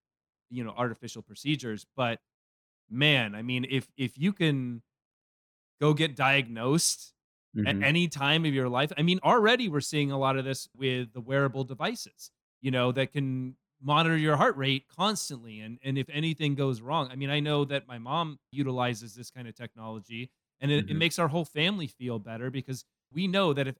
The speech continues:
Speaker 1: anything goes wrong, y-, her doctor's looking at it, uh, you know, real time,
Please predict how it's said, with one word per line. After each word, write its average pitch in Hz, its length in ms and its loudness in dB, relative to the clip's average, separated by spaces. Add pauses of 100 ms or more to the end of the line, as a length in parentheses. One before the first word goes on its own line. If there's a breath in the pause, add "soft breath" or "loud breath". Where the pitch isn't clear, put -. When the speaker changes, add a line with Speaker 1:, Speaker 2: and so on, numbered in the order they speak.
Speaker 1:
anything 175 380 0
goes 139 200 0
wrong, 127 500 0 (300)
y-, 139 60 -4
her 151 100 0
doctor's 170 460 0
looking 156 360 -4
at 98 160 -16
it, 101 180 -20
uh, 165 80 -16
you 160 220 -4
know, 147 100 4
real 226 360 2
time, 139 460 -2